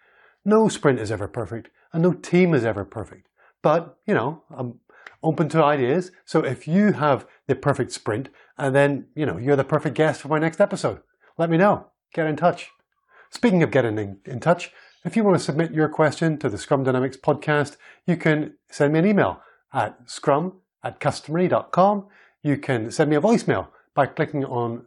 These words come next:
the send voicemail widget on my website, customary dot com, or you can record a short video on something like Loom or Camtasia, and I will send you one of these awesome Lego minifigures with the Customary logo on it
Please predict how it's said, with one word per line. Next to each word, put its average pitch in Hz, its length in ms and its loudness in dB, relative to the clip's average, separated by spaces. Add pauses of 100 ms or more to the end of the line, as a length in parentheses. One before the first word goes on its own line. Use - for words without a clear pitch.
the 123 240 -4
send 147 340 0
voicemail 156 500 0
widget 180 360 2 (260)
on 135 140 -2
my 120 100 0
website, 160 460 0 (260)
customary 131 540 0 (180)
dot 104 240 -6
com, 156 380 0 (360)
or 180 520 2
you 160 80 -2
can 139 340 0
record 135 300 -2
a 101 40 -4
short 117 280 -8
video 208 400 2 (200)
on 113 200 -6
something 110 320 -8
like 98 180 -8
Loom 170 460 0 (160)
or 123 160 -8
Camtasia, 170 800 0 (200)
and 139 340 0 (100)
I 175 200 2
will 160 440 0 (120)
send 180 360 2
you 147 100 4
one 135 120 0
of 127 60 -4
these 117 220 0 (140)
awesome 160 440 0
Lego 147 320 2
minifigures 170 640 0 (240)
with 123 100 -4
the - 80 -12
Customary 123 400 -2
logo 165 300 4
on 165 160 2
it 160 120 0